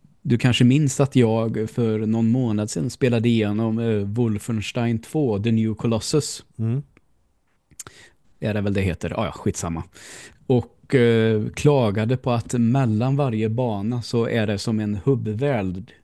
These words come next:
Speaker 1: där man
Speaker 2: Mm.
Speaker 1: ska göra lite småuppdrag. Och det drar ner så in i helvete på tempot.
Speaker 2: Ja.
Speaker 1: Och jag, mm, minns det som bättre, men det var enormt frustrerande att behöva gå igenom det där.
Speaker 2: Mm.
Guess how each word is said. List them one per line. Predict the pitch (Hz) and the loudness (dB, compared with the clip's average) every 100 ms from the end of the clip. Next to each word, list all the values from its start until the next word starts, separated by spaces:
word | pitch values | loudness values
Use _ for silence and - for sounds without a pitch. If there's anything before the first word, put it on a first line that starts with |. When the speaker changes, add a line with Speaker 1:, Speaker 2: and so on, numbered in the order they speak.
| _ | _
Speaker 1:
där | 135 117 | 2 4
man | |
Speaker 2:
Mm. | 110 | 4
Speaker 1:
ska | 95 | 4
göra | 117 110 101 | 2 2 -2
lite | 98 120 | -6 -8
småuppdrag. | - 127 104 95 139 104 - - - - | -2 0 2 0 0 -2 -4 -16 -18 -4
Och | 127 | 0
det | 120 | 2
drar | 117 120 | 2 4
ner | 117 110 | 2 0
så | - | -4
in | 123 117 | -2 0
i | 113 101 | 0 -4
helvete | - 151 120 113 127 139 127 | -2 0 2 0 -2 -4 -6
på | - | -6
tempot. | 123 127 120 120 165 - - _ _ | -4 -2 -2 0 -4 -4 -14 _ _
Speaker 2:
Ja. | 117 104 107 - _ _ _ | -4 -4 -4 -10 _ _ _
Speaker 1:
Och | 127 | 0
jag, | 120 117 110 | 2 2 0
mm, | 120 120 113 123 - - | 2 2 2 -2 -6 -2
minns | 127 143 107 101 | 2 2 2 -4
det | 139 | -4
som | - 123 | -4 -4
bättre, | 117 - 143 | -4 -4 -2
men | 110 113 | 0 0
det | 113 | 0
var | 113 117 120 | 0 0 0
enormt | 127 120 139 147 113 - | 2 2 2 2 0 -2
frustrerande | 127 - 101 92 92 98 - - | -6 -2 -2 -2 -4 -8 -12 -6
att | - 110 | 2 2
behöva | 104 107 98 | 4 2 2
gå | 101 107 | 2 2
igenom | 104 104 127 | 2 2 0
det | 139 | 0
där. | 117 73 - - | -2 -6 -10 -12
Speaker 2:
Mm. | 110 101 101 | -8 -6 -6